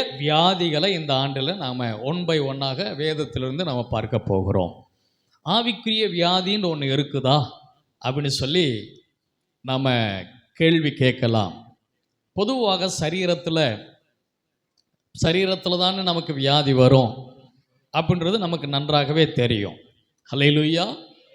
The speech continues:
ஆனா நம்முடைய ஆவிக்குரிய ஜீவிதத்திலும் வியாதி என்பது வருமா அப்படிங்கிறது ஒருவேளை நமக்கு கேள்விகள் இருக்கலாம்.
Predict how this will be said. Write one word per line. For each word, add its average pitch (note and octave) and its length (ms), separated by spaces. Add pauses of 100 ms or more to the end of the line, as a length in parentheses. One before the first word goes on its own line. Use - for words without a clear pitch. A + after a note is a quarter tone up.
(520)
ஆனா B3 320
நம்முடைய G#3 360 (800)
ஆவிக்குரிய C#4 640 (140)
ஜீவிதத்திலும் A#3 880 (340)
வியாதி A3 580
என்பது G#3 460
வருமா E3+ 480 (280)
அப்படிங்கிறது C#3 680 (800)
ஒருவேளை D3+ 420
நமக்கு D3 360
கேள்விகள் D#3+ 540
இருக்கலாம். C3 600